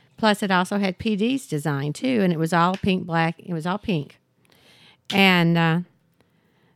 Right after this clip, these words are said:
they, s-, you know, showed it to me, and they said, you know, "Here's what we got." And here's, and I said, "Oh, I love it." And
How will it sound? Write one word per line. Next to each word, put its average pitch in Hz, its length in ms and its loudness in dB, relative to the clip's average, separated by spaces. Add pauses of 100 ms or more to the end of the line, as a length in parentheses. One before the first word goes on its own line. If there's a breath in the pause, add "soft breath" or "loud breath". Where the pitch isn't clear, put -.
(160)
they, 185 180 0
s-, - 240 -8
you 170 100 0
know, 160 100 2
showed 175 260 2
it 175 120 -2
to 180 160 0
me, 180 140 2
and 156 80 0
they 151 120 -2
said, 156 320 -6
you 156 240 -2
know, 143 80 -2
"Here's 151 260 0
what 147 100 -4
we 156 80 -4
got." 220 300 -2 (120)
And 151 140 -6
here's, 156 540 0 (440 soft breath)
and 175 140 0
I 170 80 2
said, 185 220 -2
"Oh, 277 60 2
I 269 100 4
love 277 240 2
it." 156 220 0
And 185 440 -2